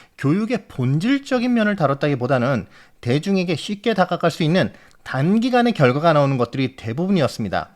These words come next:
달콤하고 맛있는 정책들이었습니다. 그러다 보니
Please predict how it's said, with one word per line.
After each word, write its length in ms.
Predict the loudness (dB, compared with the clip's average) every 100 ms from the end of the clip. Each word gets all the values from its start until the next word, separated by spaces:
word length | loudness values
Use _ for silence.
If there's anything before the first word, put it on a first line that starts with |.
| _ _ _ _ _ _ -20 -20 _
달콤하고 840 | -12 -8 -4 0 2 2 0 -2 -4 _ _ -8
맛있는 560 | -4 -4 -2 -2 -2
정책들이었습니다. 1000 | -2 -4 -6 -6 -4 -2 -4 -4 -4 -6 _ _ _ _ _ _ _ _ _ -20 -20 -20 -4
그러다 280 | 4 6 6
보니 480 | 2 2 2 0